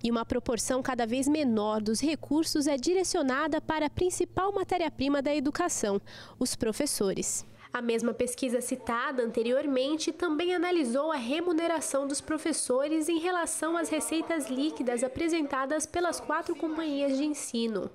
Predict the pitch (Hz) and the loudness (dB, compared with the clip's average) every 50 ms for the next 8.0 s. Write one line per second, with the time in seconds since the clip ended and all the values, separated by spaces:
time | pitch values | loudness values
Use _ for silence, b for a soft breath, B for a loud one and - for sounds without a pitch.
0 | - _ _ _ - - 247 240 233 226 214 214 208 208 226 208 226 214 233 220 | -14 _ _ _ -8 -6 -6 -4 -2 -2 0 0 0 0 0 0 0 0 0 0
1 | 214 220 220 247 277 311 294 262 - - - 262 277 294 277 277 269 311 311 320 | 0 2 2 2 2 0 0 -2 -2 -2 0 0 2 0 0 0 0 0 2 2
2 | 294 277 262 302 294 302 294 - - 262 277 302 294 302 302 302 302 262 226 285 | 2 2 2 0 0 0 -2 -2 -2 0 0 0 0 0 0 0 0 0 0 0
3 | 311 302 - 302 302 311 302 - - 277 269 285 - - 320 277 247 254 254 254 | -2 -2 0 0 0 0 0 -2 -2 -2 -2 -2 0 0 2 2 2 2 2 2
4 | 247 202 190 202 - 233 240 277 330 349 359 349 349 - 381 370 339 311 277 285 | 2 0 -2 -2 -2 -2 -2 0 0 0 0 0 0 0 0 0 2 2 2 0
5 | 311 339 339 320 339 - 311 330 320 320 440 277 262 269 285 320 311 311 277 311 | 0 0 0 0 -2 -2 -2 -2 -2 -2 -2 0 0 0 0 -2 -2 -2 0 0
6 | 330 339 359 339 - - 294 302 302 311 302 - - 359 370 339 269 240 226 226 | 2 2 0 0 0 -2 -2 -2 0 -2 -4 -4 -2 -2 0 0 0 0 0 0
7 | 226 220 233 226 - 254 226 240 240 - 285 294 - - - 214 196 208 208 | 0 0 0 0 0 0 0 -2 -2 -2 -2 -2 -2 -2 0 0 0 0 -2